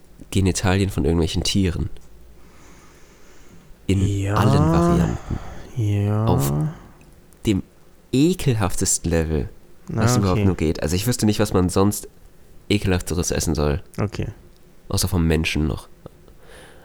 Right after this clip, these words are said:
Speaker 1: Aber so weit geht's zum Glück nicht.
Speaker 2: Ja, okay.
Speaker 1: Jedenfalls fand ich's interessant, weil ich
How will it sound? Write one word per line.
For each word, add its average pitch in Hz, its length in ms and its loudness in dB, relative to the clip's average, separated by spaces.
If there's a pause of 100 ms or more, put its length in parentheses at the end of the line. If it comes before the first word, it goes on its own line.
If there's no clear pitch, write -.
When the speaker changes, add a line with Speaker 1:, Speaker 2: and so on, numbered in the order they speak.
Speaker 1:
Aber 95 200 2
so 87 140 0
weit 82 180 0
geht's - 260 -2
zum - 120 -8
Glück 90 220 -4
nicht. - 260 -4 (400)
Speaker 2:
Ja, 101 200 -2 (180)
okay. 98 200 -4 (280)
Speaker 1:
Jedenfalls 123 340 2
fand 120 120 2
ich's - 100 -2
interessant, 123 500 0
weil - 100 0
ich - 180 -2